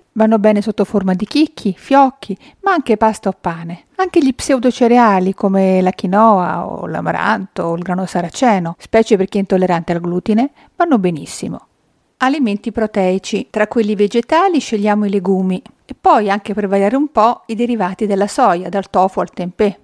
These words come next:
e il seitan, che invece è la parte proteica del grano. Tra quelli animali preferiamo yogurt e formaggi magri, latticini come la ricotta,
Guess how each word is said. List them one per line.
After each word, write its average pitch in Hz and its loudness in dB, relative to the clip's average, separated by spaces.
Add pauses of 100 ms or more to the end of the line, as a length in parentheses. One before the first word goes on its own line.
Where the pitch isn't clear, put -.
(120)
e 359 0
il 330 0
seitan, 185 -2
che 285 -4
invece 202 0
è - 2
la 175 -2
parte - -6
proteica 185 -2
del 180 -2
grano. 175 -4 (200)
Tra 269 0
quelli 302 2
animali 320 2
preferiamo 220 0
yogurt 220 2
e 240 -2
formaggi 214 0
magri, 190 0
latticini 202 0
come 190 -2
la 180 0
ricotta, 190 -2